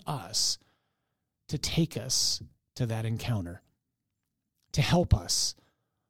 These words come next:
by way of our imagination to see and to hear this, especially to ask the Holy Spirit to help us to see Mary Magdalene's face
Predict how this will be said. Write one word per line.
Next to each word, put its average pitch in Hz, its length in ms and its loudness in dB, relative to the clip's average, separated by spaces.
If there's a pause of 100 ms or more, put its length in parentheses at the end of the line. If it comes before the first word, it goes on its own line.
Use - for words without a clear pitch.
by 127 140 0
way 151 260 6
of 127 120 4
our 135 120 4
imagination 131 720 4
to - 140 0
see 196 580 4
and 156 240 2
to 151 120 2
hear 143 260 2
this, 98 480 0 (1400)
especially 156 640 2
to 143 220 -4
ask 143 240 0
the 131 100 0
Holy 127 240 4
Spirit 113 420 -2
to - 80 -14
help - 320 0
us 127 320 2 (680)
to - 100 -2
see 175 640 2 (560)
Mary 165 560 2 (140)
Magdalene's 120 800 0 (120)
face - 720 0